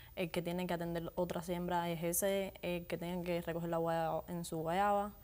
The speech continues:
Eh, y ya el resto del día, es decir, la mañana, supervisar mis cosas, mi trabajo, los equipos, si tengo que hacer otro tipo de cosas, la voy haciendo, ¿viste? Pero lo principal es la mañana, atendiendo las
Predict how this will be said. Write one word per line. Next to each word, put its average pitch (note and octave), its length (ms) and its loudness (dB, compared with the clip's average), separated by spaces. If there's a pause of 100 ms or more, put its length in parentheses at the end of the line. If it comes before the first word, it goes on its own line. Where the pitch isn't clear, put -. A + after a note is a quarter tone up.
(400)
Eh, F#3 320 4
y F#3 160 6
ya F3+ 280 6
el F#3 340 2
resto F#3+ 340 2
del G#3 160 4
día, G#3 240 10
es G3 100 6
decir, G3 280 0
la F3 100 6
mañana, G3+ 500 2 (120)
supervisar E3+ 760 2 (560)
mis F3 360 0
cosas, G3+ 520 2
mi F3 300 -2
trabajo, F#3 680 4
los E3+ 120 0
equipos, F#3 460 0
si F3 100 -4
tengo F3 180 -4
que F3+ 80 -2
hacer F3+ 200 -2
otro F3+ 200 0
tipo F3+ 200 -2
de E3+ 100 0
cosas, G3 420 -2 (840)
la G#3+ 140 12
voy G#3+ 140 10
haciendo, G#3+ 440 4
¿viste? G#3+ 280 0 (180)
Pero F#3+ 360 8
lo F#3 160 6
principal F#3+ 460 4
es A3+ 100 0
la A3+ 100 2
mañana, G#3+ 540 2 (340)
atendiendo F#3+ 880 4
las F3 540 8